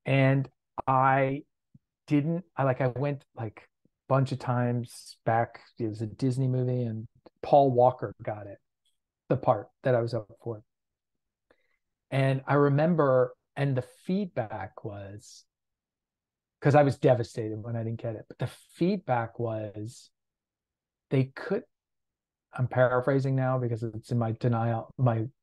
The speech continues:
hard drive of denial or of forget, uh, was that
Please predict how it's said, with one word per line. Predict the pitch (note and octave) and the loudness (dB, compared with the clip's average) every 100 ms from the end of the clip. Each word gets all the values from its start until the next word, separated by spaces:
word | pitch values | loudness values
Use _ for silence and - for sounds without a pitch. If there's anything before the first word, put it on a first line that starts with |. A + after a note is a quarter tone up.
| - | -8
hard | - B2 | 0 2
drive | A#2+ A#2+ A#2 | 4 4 2
of | A#2 A2 | -4 -6
denial | - A#2 A2+ A#2 B2 B2+ | -2 0 0 0 -2 -2
or | A#2+ G#2+ A2 A2+ B2+ | -4 -4 -8 -6 -4
of | A2+ - _ _ _ _ | -4 -6 _ _ _ _
forget, | - C#3 A#2+ B2+ C3+ - _ _ _ - | 2 4 8 8 6 2 _ _ _ 2
uh, | C#3+ B2+ A#2+ A#2+ - _ _ _ _ _ _ C#3+ | 6 8 6 2 -4 _ _ _ _ _ _ 6
was | C#3+ C3+ | 6 8
that | D3 C3+ B2+ | 8 8 6